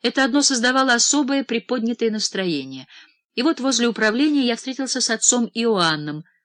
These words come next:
Не задумываясь, мы с ним похристосовались, порадовались, погоревали, да и разошлись с ощущением неспосланности встречи для ободрения. И забыли о ней.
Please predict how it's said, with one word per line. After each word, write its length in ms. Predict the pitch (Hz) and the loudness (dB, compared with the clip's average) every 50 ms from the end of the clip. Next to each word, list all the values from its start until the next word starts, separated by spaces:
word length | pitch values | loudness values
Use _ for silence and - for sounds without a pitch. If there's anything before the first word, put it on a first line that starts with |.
| _ _ _ | _ _ _
Не 160 | - 190 226 262 | 0 0 2 2
задумываясь, 760 | 220 254 247 226 247 320 320 302 277 220 196 180 180 - - | 2 2 2 2 2 2 2 2 0 2 2 2 2 0 -2
мы 100 | 220 269 | -2 -2
с 120 | 269 - | -2 -2
ним 180 | 233 233 240 240 | -2 -2 -4 -4
похристосовались, 1300 | _ 262 233 - 240 226 208 - - - 170 160 151 - - 165 156 151 147 147 156 - - - - _ _ _ _ _ _ _ - - - - _ | _ -10 -10 -8 -2 0 0 0 0 -2 -4 -4 -2 -4 -4 -4 -4 -8 -8 -8 -8 -8 -10 -10 -12 _ _ _ _ _ _ _ -20 -20 -20 -20 _
порадовались, 760 | - 175 165 165 202 233 254 233 233 226 220 214 202 190 - | -2 0 2 2 4 2 2 2 0 0 -2 -2 -4 -6 -6
погоревали, 760 | - - 147 143 147 143 143 139 175 208 233 220 208 208 196 _ _ _ _ _ _ _ _ | -6 -8 -8 -6 -6 -6 -4 -4 -2 -2 -2 -2 -4 -4 -6 _ _ _ _ _ _ _ _
да 160 | - 185 233 | -4 0 2
и 140 | 302 294 262 | 2 2 2
разошлись 580 | 214 196 165 165 160 - - 151 147 143 139 - | 2 0 0 -2 -2 -2 -4 -4 -4 -6 -6 -6
с 100 | - - | -6 -6
ощущением 800 | - - - 151 139 - - - 156 151 147 147 147 143 143 _ _ _ _ _ _ _ | -6 -6 -8 -6 -6 -6 -4 -4 -6 -6 -6 -8 -8 -10 -10 _ _ _ _ _ _ _
неспосланности 1000 | 165 165 190 190 - - - 202 190 180 170 - - 156 143 143 135 - - 147 | -4 -2 2 2 0 0 0 0 0 0 0 -4 -6 -8 -8 -4 -6 -6 -6 -4
встречи 680 | 135 - - - 151 151 147 139 139 - - 135 131 _ _ _ _ _ _ _ _ | -6 -6 -6 -4 -6 -6 -6 -6 -6 -8 -10 -10 -10 _ _ _ _ _ _ _ _
для 200 | - 139 151 151 | -12 -8 -8 -6
ободрения. 800 | 151 160 165 165 160 156 156 143 139 135 135 131 127 123 120 _ _ _ _ _ _ _ _ _ _ _ _ _ _ _ | -4 -4 -4 -4 -4 -6 -6 -6 -8 -10 -12 -18 -20 -20 -20 _ _ _ _ _ _ _ _ _ _ _ _ _ _ _
И 80 | 240 | -4
забыли 520 | 247 - 285 277 220 165 151 143 135 123 127 | -2 -2 0 0 -2 -2 -2 -4 -6 -8 -14
о 100 | 123 123 | -16 -16
ней. 400 | - - - - - - _ | -18 -16 -18 -18 -20 -20 _